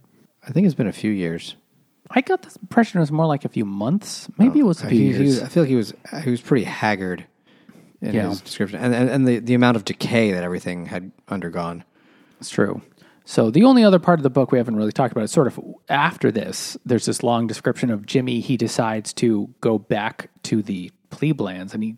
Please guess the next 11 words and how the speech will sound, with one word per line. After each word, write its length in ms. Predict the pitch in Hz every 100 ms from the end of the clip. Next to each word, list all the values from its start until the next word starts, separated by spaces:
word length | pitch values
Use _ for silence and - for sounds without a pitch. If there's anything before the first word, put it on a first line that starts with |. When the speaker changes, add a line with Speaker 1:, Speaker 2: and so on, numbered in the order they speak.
| -
Speaker 2:
all 200 | 123 123
this 160 | 113 -
try-, 260 | - 139
he's 240 | 139 147 123
trying 240 | 170 160
to 60 | -
get 200 | 139 -
back 320 | 135 131 -
to 340 | - 110 95 - _ _ _ _ -
rejuvenation 1000 | 127 117 123 113 113 120 139 107 95 95 _ _ _ _ _ _ _
to 480 | - 147 127 110 101